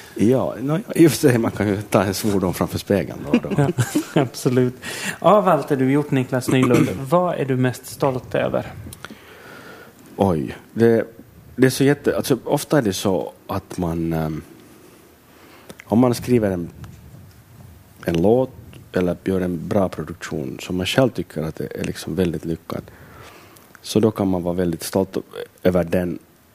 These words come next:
Speaker 1: Men det behöver inte betyda att den har liksom överhuvudtaget någon kommersiell framgång. Så man måste skilja på... Kommer det liksom, eh, de kommersiella framgångarna. För det, det märkvärdiga är det att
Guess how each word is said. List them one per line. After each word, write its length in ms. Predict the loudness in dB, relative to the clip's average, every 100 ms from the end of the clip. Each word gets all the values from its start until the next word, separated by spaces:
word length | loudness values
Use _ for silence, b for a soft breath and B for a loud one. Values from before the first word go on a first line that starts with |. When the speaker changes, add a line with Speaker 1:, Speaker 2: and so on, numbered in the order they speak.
| _ _ 0
Speaker 1:
Men 120 | 2
det 80 | 4
behöver 260 | 4 2
inte 120 | -2
betyda 340 | -4 0 2 2
att 100 | -2
den 120 | -4
har 200 | -4 -4
liksom 320 | -6 -10 -12 -8
överhuvudtaget 800 | -6 0 0 0 -2 -6 -6
någon 140 | -8 -8
kommersiell 480 | -6 -6 -6 -6 -6
framgång. 500 | -2 -2 -4 -10 -12
Så 160 | -8 -8 -10 B B B B
man 160 | 0 2
måste 280 | 0 -2 -10 _ -10
skilja 480 | 2 4 4 2 -4 -6
på... 160 | -4 -4
Kommer 320 | -4 -2 -2
det 160 | -4 -6
liksom, 320 | -8 -6 -6 -8 B B B B B B B B B -20 -8
eh, 200 | -2 0 -2 -8
de 260 | -6 2 2
kommersiella 580 | 4 0 2 2 4 2
framgångarna. 640 | -2 -6 -4 -6 -4 -4
För 160 | -2 -4 -4 -16 -8
det, 160 | 0 2
det 100 | 2
märkvärdiga 720 | 2 0 0 0 2 0 -2
är 80 | -2
det 100 |
att 120 | -2